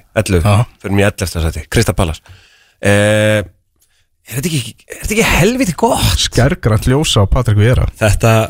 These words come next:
Speaker 3: þetta er enn og aftur bara sýnir það að þið eigið ekkert að vera að fá mig hérna í þáttinn.
Speaker 2: Nei.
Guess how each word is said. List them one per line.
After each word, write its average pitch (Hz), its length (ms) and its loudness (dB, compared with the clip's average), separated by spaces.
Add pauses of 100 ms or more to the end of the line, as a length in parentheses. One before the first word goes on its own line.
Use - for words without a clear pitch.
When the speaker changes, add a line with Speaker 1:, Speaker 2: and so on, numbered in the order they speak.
Speaker 3:
þetta 113 340 -2
er 110 80 4
enn 117 160 2
og 117 80 2
aftur 104 320 -2
bara 98 160 0
sýnir 104 320 4
það 98 220 4
að 85 100 -2
þið 104 260 2 (140)
eigið 110 300 2
ekkert 95 260 -4
að 98 60 0
vera 95 100 0
að - 80 -6
fá 113 60 2 (100)
mig 107 160 0
hérna 85 160 -2
í 92 80 -2
þáttinn. 90 320 -4
Speaker 2:
Nei. 101 80 2